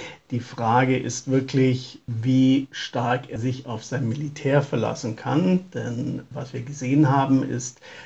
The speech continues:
dass nicht die russische Armee eben diesen Aufstand niedergeschlagen hat. Im Gegenteil,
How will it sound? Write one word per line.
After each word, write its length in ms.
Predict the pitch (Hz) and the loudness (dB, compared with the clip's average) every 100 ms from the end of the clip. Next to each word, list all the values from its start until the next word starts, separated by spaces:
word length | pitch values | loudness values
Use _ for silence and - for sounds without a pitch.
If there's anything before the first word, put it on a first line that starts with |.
| - _ | -20 _
dass 640 | - 175 - - - - - | -16 -12 -10 -10 -12 -12 -6
nicht 300 | 123 - - | -4 -4 -2
die 60 | |
russische 520 | 113 131 135 - 127 110 | 0 0 2 2 0 -2
Armee 460 | 113 120 123 147 | -8 -4 4 4
eben 400 | 147 123 123 120 | 4 0 0 -2
diesen 300 | 123 123 110 | -2 -6 -6
Aufstand 640 | 98 120 - - 120 - - _ | -4 -4 -4 -6 -6 -8 -14 _
niedergeschlagen 920 | 127 143 - 113 107 - - 104 123 120 | 2 4 4 2 -2 -8 -6 0 0 2
hat. 200 | 156 - | 0 0
Im 180 | 151 | -8
Gegenteil, 1080 | 143 127 143 123 107 - - 123 147 147 147 | -6 -2 -2 -2 -10 -16 -10 -6 0 2 2